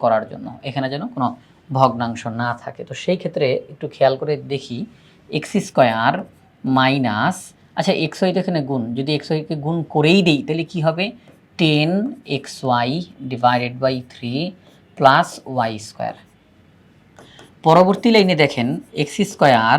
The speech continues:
মাইনাস, আচ্ছা, আমরা যদি এই, আহ, উপরের যে টেন এক্স ওয়াই, মানে লবটা, উপরের টেন এক্স ওয়াইকে যদি একটু সরিয়ে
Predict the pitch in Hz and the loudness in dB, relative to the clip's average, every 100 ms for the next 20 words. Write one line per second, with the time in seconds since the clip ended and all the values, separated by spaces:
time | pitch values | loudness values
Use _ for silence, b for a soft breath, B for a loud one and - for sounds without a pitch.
0 | - - 127 123 120 110 107 131 185 - | 2 -4 -2 0 0 -4 0 0 -2 -6
1 | - B B B 180 - 175 - 160 180 | -20 B B B 2 4 2 2 0 0
2 | 175 185 170 160 - _ b b - 139 | 0 2 2 0 -8 _ b b 10 12
3 | 135 - 165 208 214 202 208 214 202 220 | 12 10 0 4 4 4 0 6 6 8
4 | - 156 - 139 127 151 143 143 143 - | 2 -2 0 0 2 2 8 8 8 2
5 | 117 - - 160 147 185 185 208 214 220 | 2 0 -12 -10 2 2 4 4 4 2
6 | - 147 - 156 151 147 131 123 139 180 | -4 -6 0 4 4 2 -2 -2 -2 -2
7 | - B B 156 165 160 - - 170 185 | -4 B B -8 -2 -2 -2 0 2 4
8 | 202 214 | 6 6